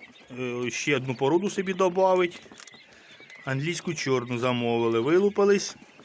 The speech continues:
Так що скоро будуть яєчка інкубаційні і англійської чорної, бо в будь-якому випадку будемо оставляти, е, маточне поголов'я з них.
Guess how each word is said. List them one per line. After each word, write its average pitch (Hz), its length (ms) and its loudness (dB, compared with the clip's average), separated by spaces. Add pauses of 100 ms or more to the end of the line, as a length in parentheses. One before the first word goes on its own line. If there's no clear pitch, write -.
(1500)
Так 156 220 0
що 160 340 2 (240)
скоро 190 340 4
будуть 170 500 2 (460)
яєчка 156 460 2
інкубаційні 147 800 -2 (1160)
і 151 480 2
англійської 135 460 2
чорної, 127 640 2 (100)
бо 127 180 -2
в 123 60 -8 (120)
будь-якому 135 400 -2
випадку 147 280 -8
будемо 131 280 -4
оставляти, 135 440 0 (760)
е, 123 260 0
маточне 127 460 -2
поголов'я 123 540 2
з 101 80 -14
них. 107 300 -10